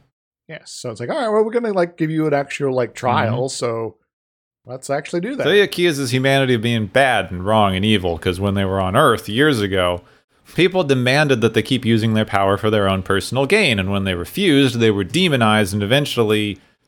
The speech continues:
Speaker 2: cast out of society until they all sort of decided to come together in the new American town of Salem. That didn't turn out well.
Speaker 1: Yeah, some, some stuff happened there at some point.
Speaker 2: Yeah, 'cause,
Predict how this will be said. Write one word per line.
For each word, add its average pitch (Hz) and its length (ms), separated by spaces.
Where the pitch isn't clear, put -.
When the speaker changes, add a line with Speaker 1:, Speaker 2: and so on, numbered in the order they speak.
Speaker 2:
cast 139 360
out 131 140
of 117 80
society 107 560
until 98 220
they 104 100
all 107 160
sort 107 240
of 92 160
decided 98 380
to 95 80
come 120 200
together 107 380
in 98 120
the 95 60
new 107 200
American 104 480
town 87 280
of 104 80
Salem. 127 600
That 151 280
didn't 156 400
turn 156 240
out 165 240
well. 98 320
Speaker 1:
Yeah, 151 160
some, 254 220
some 220 140
stuff 349 240
happened 160 380
there 117 160
at 110 100
some 117 180
point. 117 380
Speaker 2:
Yeah, 131 300
'cause, 123 400